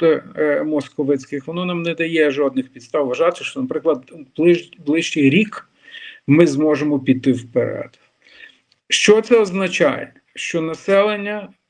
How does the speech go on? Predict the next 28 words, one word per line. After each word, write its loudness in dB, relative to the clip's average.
народ 2
України 2
буде, -4
буде -4
сидіти -6
і -20
бачити, -4
що -8
в -8
нас -10
нічого -4
там -6
позитивного -4
не 0
відбувається. 0
Негативне, 0
негативне, -2
до 2
речі, 2
не 4
катастрофічні, -4
не, 4
але 4
негативні 0
новини -2
цілком -6
можуть -10
бути. -12